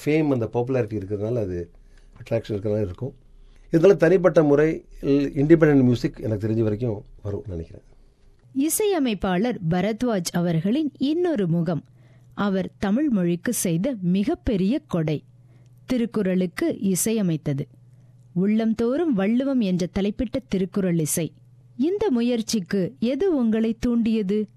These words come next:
Speaker 2: என்று பரத்வாஜிடம் கேட்டபோது,
Speaker 1: திரைப்படங்களில் நான் இசையமைத்த பாடல்கள் வந்து உலகம் முழுக்க, அ, எல்லோரும் வரவேற்று எனக்கு நிறைய பாராட்டு கிடைச்சிது.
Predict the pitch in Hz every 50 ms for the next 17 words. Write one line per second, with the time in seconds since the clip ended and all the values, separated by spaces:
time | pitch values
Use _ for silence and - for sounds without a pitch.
0 | - - - 196 190 185 180 165 180 175 165 - - - - 202 202 196 196 185
1 | 180 175 170 170 156 160 160 165 160 160 160 - 170 170 156 - 185 165 175 170
2 | 175 196 262 320 - - - - - - - - - - - - - - - -
3 | - - 170 196 208 202 170 180 175 175 170 170 170 175 175 180 175 - - -
4 | - - 135 123 120 120 123 123 123 123 123 113 - 139 135 131 127 113 127 113
5 | 98 117 113 113 117 120 110 110 113 107 101 104 110 123 123 117 104 95 92 92
6 | 92 - - 107 110 113 117 117 123 120 113 113 113 113 113 - 127 117 110 98
7 | 92 87 - - - _ _ _ - - 107 101 98 95 92 92 92 95 98 104
8 | 110 107 110 107 104 101 101 - - _ - - - - - - 104 104 104 101
9 | 104 101 95 98 117 107 101 98 95 101 95 98 104 107 104 98 - 95 95 98
10 | 92 87 85 82 82 - - 85 85 107